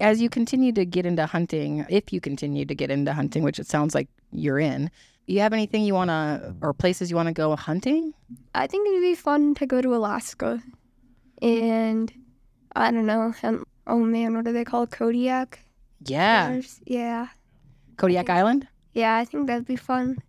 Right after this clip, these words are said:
Speaker 2: But I also think it'd be super scary 'cause they'd be very big.
Speaker 1: Yeah.
Speaker 2: <laughs>
Speaker 1: Yeah, but, uh, that's a great place to not only hunt, to fish, to, to
Speaker 2: Yeah.
Speaker 1: enjoy some time.
Speaker 2: I also think it'd be fun to hunt caribou.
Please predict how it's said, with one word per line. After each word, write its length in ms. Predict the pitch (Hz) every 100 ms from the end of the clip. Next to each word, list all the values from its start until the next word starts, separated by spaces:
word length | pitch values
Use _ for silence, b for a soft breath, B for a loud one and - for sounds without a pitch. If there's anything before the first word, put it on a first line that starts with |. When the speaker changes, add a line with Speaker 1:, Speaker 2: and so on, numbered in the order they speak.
| - _ _ _ _ -
Speaker 2:
But 240 | 254 -
I 120 | 285
also 280 | 285 285 294
think 320 | 302 285 277 -
it'd 260 | - 269
be 120 | 240
super 380 | 226 214 - -
scary 400 | 226 - - -
'cause 500 | 254 247 247 240 240 - _ _
they'd 200 | 240 226
be 140 | 240
very 260 | 226 87 85
big. 380 | - - 247 240 _
Speaker 1:
Yeah. 460 | 165 175 143 139 190
Speaker 2:
<laughs> 300 | 233 - -
Speaker 1:
Yeah, 320 | 147 143 135
but, 200 | 143 147 -
uh, 200 | 156 135
that's 200 | 139 160
a 40 | -
great 280 | - 156 -
place 280 | 165 160 -
to 100 | 156
not 140 | 139
only 200 | 143 139
hunt, 400 | 127 139 165 196
to 120 | - 131
fish, 640 | - - 143 196 - -
to, 420 | - 131 120 -
to 140 | - -
Speaker 2:
Yeah. 80 | 208
Speaker 1:
enjoy 280 | 147 143 151
some 200 | - 135
time. 440 | 143 139 175 208 - - -
Speaker 2:
I 100 | 247 -
also 440 | 277 285 - 302
think 300 | 294 302 294 -
it'd 160 | - 254
be 120 | 240
fun 280 | 226 233 226
to 80 | 220
hunt 240 | 214 220
caribou. 520 | - - - - -